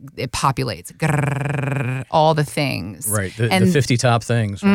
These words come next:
Speaker 1: Mm-hmm.
Speaker 2: Yeah,
Speaker 1: But there are,
Speaker 2: absolutely.
Speaker 1: there are four subjects that, um, that I came across in my own research that really stood out. And the number one hit super close to home for me, because I remember being a little girl when my grandfather was aging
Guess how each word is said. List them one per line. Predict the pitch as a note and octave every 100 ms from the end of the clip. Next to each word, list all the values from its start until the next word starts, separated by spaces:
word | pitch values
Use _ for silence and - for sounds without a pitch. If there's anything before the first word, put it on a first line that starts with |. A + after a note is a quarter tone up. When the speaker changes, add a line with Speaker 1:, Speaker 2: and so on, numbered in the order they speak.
| G3
Speaker 1:
Mm-hmm. | G3+ G#3
Speaker 2:
Yeah, | G#3
Speaker 1:
But | F#3+
there | G#3+ G3
are, | F#3+
Speaker 2:
absolutely. | G#3 A3+ G#2+ A2
Speaker 1:
there | F3+ F#3+
are | F3 E3 - -
four | - - A#3+ B3+ C4
subjects | - G3+ F3+ D#3+ D#3 -
that, | D#3 C#3 -
um, | - D#3 D3 D3 D3
that | D3+ D3
I | D#3+
came | D#3 F3 D#3+
across | - D#3 D3
in |
my | D3+
own | D3 D3+
research | D3+ D3+ D#3 C3 - - - _
that | D#3
really | D#3 E3+ G3 G3
stood | F#3 - D#3
out. | - C3 A#2+ - - - - _
And | E3+ D#3+
the |
number | E3+ F#3 A3 G#3+
one | F#3+ G3+ F#3 E3+ D3+
hit | - - E3
super | - - A#3+ - G3+
close | - F3+ E3+ - - -
to | -
home | D3+ E3+ E3 E3
for | -
me, | D#3 E3+ D3+
because | D3 E3+ - _
I | F#3 G#3 A3+ B3
remember | G#3 G3 G3 G3 F#3 D3+ C#3+
being | D#3 D3+
a |
little | D3+ D#3+
girl | F#3 D#3 C3 C3+ E3+ - - -
when | E3
my | D3+ C3+ -
grandfather | - D#3 E3 E3
was | F3+ F#3+
aging | - C#3+ C3+ C3+ B2 D#3